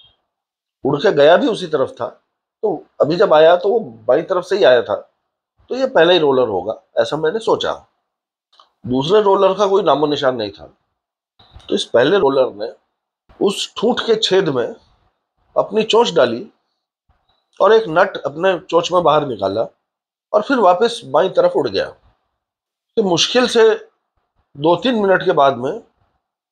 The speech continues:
वो वहीं से वापस आया बाईं तरफ से ही, फिर ठूंठ पे बैठा, फिर से एक नट निकाला उस छेद में से, फिर उड़ के बाईं तरफ गया, फिर आया, फिर एक नट निकाला, फिर बाईं तरफ गया।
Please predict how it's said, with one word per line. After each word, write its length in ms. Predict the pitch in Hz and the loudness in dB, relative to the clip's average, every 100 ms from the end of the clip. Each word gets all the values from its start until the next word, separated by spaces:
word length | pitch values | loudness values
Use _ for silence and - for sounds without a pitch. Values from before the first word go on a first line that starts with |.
| _ _ 208 | _ _ -2
वो 160 | 262 | 0
वहीं 200 | 214 196 247 | 2 2 2
से 140 | 240 | 4
वापस 340 | 190 160 165 | 4 4 2
आया 260 | 123 120 123 | 0 0 -2
बाईं 220 | 123 127 139 | 0 -2 -2
तरफ 220 | 117 107 | -8 -10
से 160 | - | -12
ही, 180 | 98 127 _ _ _ _ _ _ _ _ _ | -14 -14 _ _ _ _ _ _ _ _ _
फिर 180 | 277 294 - - - | -2 -2 -4 -16 -4
ठूंठ 180 | 196 196 | -2 0
पे 120 | 202 | 2
बैठा, 320 | 170 123 120 151 - _ _ _ _ 202 | 2 2 0 -4 -14 _ _ _ _ -4
फिर 80 | 233 | 0
से 180 | 269 | 2
एक 80 | 254 233 | 2 2
नट 220 | 285 180 | 0 0
निकाला 340 | 180 156 165 | -2 2 4
उस 160 | 156 - | 4 2
छेद 160 | 131 107 | -6 -4
में 140 | 113 | -10
से, 140 | 104 175 _ _ _ _ _ _ _ _ _ _ - | -10 -14 _ _ _ _ _ _ _ _ _ _ -6
फिर 100 | 285 | 0
उड़ 140 | 262 214 | 2 2
के 120 | 226 | 0
बाईं 200 | 196 165 | 2 2
तरफ 220 | 165 135 120 | 2 -4 -2
गया, 180 | 107 107 - _ _ _ _ _ _ _ - | -4 -4 -6 _ _ _ _ _ _ _ -16
फिर 240 | - 277 | -2 4
आया, 300 | 151 143 131 135 _ _ _ _ _ - | 6 6 2 -2 _ _ _ _ _ -4
फिर 120 | 269 | 0
एक 180 | 247 208 | 2 2
नट 180 | 196 170 | 0 0
निकाला, 460 | 165 135 131 135 135 135 _ _ _ _ - | -2 0 2 2 0 -2 _ _ _ _ -4
फिर 100 | 294 | 0
बाईं 200 | 185 170 | 2 0
तरफ 220 | 156 143 | 2 0
गया। 200 | 120 113 | 0 -2